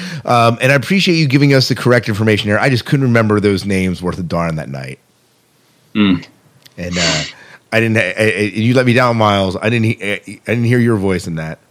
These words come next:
Speaker 1: No, I'm just kidding. But no, I didn't, I didn't, I couldn't remember the name of that. Can't Stop the Signal and Done the Impossible. You're the one that lent me
Speaker 2: Well,
Speaker 1: that movie, right?
Speaker 2: yeah, I'm losing some geek cred 'cause, uh, I, yeah, I, I own a copy of it.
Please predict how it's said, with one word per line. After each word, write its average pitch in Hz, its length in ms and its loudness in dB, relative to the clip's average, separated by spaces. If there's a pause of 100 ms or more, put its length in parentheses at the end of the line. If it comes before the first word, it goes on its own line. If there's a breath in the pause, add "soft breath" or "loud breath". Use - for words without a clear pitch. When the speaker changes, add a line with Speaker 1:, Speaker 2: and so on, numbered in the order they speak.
Speaker 1:
No, 104 80 -2
I'm 104 160 -2
just - 160 -12
kidding. 104 280 -4 (380 loud breath)
But 98 260 -4 (600 soft breath)
no, 117 260 4
I 110 120 2
didn't, 120 320 2
I 135 100 2
didn't, 151 260 2
I 139 100 2
couldn't 180 240 2
remember 143 260 2
the 127 100 2
name 127 420 2
of 98 140 -4
that. 80 340 -4
Can't 127 220 -2
Stop 127 280 -2
the 120 60 -10
Signal 92 520 -6 (160)
and 87 560 -4 (100)
Done 110 220 0
the 110 80 0
Impossible. 85 760 -8 (240)
You're 165 100 4
the 180 80 2
one 160 100 4
that 120 120 0
lent 135 100 2
me 127 60 4
Speaker 2:
Well, 123 80 4
Speaker 1:
that 98 140 -2
movie, 76 280 -6
right? 90 320 -8 (140)
Speaker 2:
yeah, 165 540 6
I'm 156 80 6
losing 147 200 2
some 131 160 0
geek 131 240 2
cred 113 280 0
'cause, 113 200 -2
uh, 113 280 2 (200)
I, 117 140 -2
yeah, 120 280 -2
I, 110 120 -6 (120)
I 120 120 -2
own 120 100 2
a 101 40 -4
copy 127 320 0
of 104 80 -6
it. - 180 -6